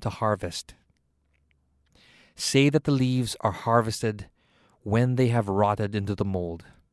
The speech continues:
Call that profit. Prophesy such returns. Put your faith in the two inches of humus that will build under the trees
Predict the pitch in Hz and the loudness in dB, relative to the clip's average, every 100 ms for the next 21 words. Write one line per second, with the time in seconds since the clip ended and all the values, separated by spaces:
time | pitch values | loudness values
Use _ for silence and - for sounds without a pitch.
0 | _ _ _ _ _ _ _ _ - 135 | _ _ _ _ _ _ _ _ 2 4
1 | 143 113 101 101 - _ - 110 92 - | 6 4 0 -4 -14 _ -2 0 0 -6
2 | - _ _ _ _ _ _ _ _ _ | -18 _ _ _ _ _ _ _ _ _
3 | _ _ _ _ _ _ 151 139 135 131 | _ _ _ _ _ _ 2 2 2 2
4 | 117 113 123 - 107 107 98 90 80 - | 2 0 -2 -2 -4 -4 -4 -6 -10 -14
5 | _ _ _ _ _ _ _ _ _ _ | _ _ _ _ _ _ _ _ _ _
6 | _ _ _ _ _ _ - 165 147 135 | _ _ _ _ _ _ 2 2 0 -2
7 | - 147 135 127 - 117 110 - 135 - | 0 0 0 -2 -6 -4 -4 0 -2 0
8 | 131 120 127 110 101 110 120 117 - - | -4 -4 -4 -4 0 0 0 -2 -6 -10
9 | _ _ _ _ _ _ 107 95 95 92 | _ _ _ _ _ _ -6 -4 -4 0
10 | 113 117 117 110 104 101 - 113 107 104 | 2 2 0 0 0 -2 -2 -2 -2 -6
11 | - | -10